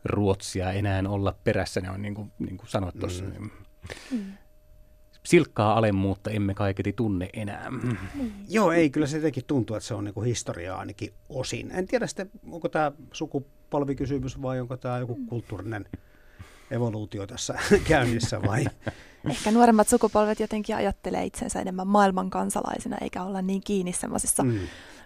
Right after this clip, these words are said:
Speaker 3: vaikka Suomen ja Ruotsin ja Suomen ja Venäjän välisissä historiallisissa rasitteissa, että suunna-, suuntaudutaan enemmän sitten ehkä Eurooppaan muualle kuin, kuin sitten, tai Yhdysvaltoihin.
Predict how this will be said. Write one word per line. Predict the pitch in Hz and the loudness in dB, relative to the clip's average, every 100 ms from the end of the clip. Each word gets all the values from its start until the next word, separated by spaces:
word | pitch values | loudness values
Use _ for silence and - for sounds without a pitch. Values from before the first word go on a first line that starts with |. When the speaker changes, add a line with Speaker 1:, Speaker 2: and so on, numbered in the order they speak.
| - | -10
Speaker 3:
vaikka | - - | -6 -2
Suomen | 180 - 101 | 0 0 0
ja | - | 0
Ruotsin | - 190 185 | -2 -4 -4
ja | 196 - | -2 -2
Suomen | 208 196 202 | -2 -2 0
ja | 190 | 2
Venäjän | 180 170 - - | 2 0 -2 -4
välisissä | - 214 233 - - - - - - - - | -4 -2 -2 -2 -4 -10 -20 -20 -20 -14 0
historiallisissa | 226 - 202 - - - - - - - | 4 6 6 4 2 0 2 2 2 4
rasitteissa, | - 180 - - - - - - - - | 4 6 2 -4 -4 -2 0 -2 -2 -4
että | - - 202 - | -4 -2 -2 0
suunna-, | 208 180 - | 2 0 0
suuntaudutaan | - 233 185 190 175 170 | 4 6 6 4 0 0
enemmän | 170 165 175 185 185 - - - | 0 -2 -2 -4 -6 -16 -20 -12
sitten | - - - - 208 - - - - | -8 -8 -6 -4 -4 -6 -12 -16 -16
ehkä | - - | -6 -4
Eurooppaan | 185 180 185 196 - - 185 180 180 180 180 185 | -2 -2 -2 -6 -8 -8 -6 -4 -4 -4 -4 -4
muualle | 175 - - - - - | -6 -4 -4 -6 -8 -8
kuin, | - 220 - - - - - | -6 -6 -8 -20 -20 -20 -16
kuin | - 226 | -10 -8
sitten, | - 233 - - 220 | -6 -8 -8 -6 0
tai | - | 2
Yhdysvaltoihin. | - - - - - - - 214 226 | 2 -2 -4 -2 -4 -4 -6 -2 -2